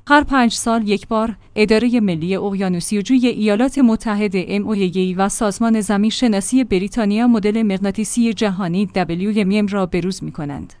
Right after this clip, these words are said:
به نقل اعضای ای، با این حال،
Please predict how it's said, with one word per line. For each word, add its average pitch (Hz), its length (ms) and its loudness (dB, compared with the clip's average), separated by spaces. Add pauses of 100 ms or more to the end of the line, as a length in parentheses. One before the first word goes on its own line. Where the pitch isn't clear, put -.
(320)
به 233 100 6
نقل 247 300 2 (100)
اعضای 208 360 -2
ای، 190 240 -2 (200)
با 208 100 4
این 247 200 4
حال، 269 300 2